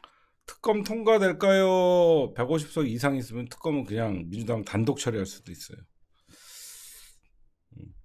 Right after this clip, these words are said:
이런 좀 우여곡절이 있어야지 민주당이 좀 탄압받는, 이거 굉장히 중요한 거거든요.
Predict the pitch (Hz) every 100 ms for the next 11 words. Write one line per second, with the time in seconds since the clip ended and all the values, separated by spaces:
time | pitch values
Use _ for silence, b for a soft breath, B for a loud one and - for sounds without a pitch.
0 | _ _ _ _ _ _ _ _ _ _
1 | _ _ _ _ _ _ _ _ _ -
2 | - - 131 165 180 156 202 180 139 190
3 | 208 151 139 214 208 202 139 131 196 170
4 | 175 143 131 156 160 156 156 135 156 143
5 | - 190 202 196 135 143 143 135 170 147
6 | 165 220 135 156 233 240 180 120 101 101
7 | 135 185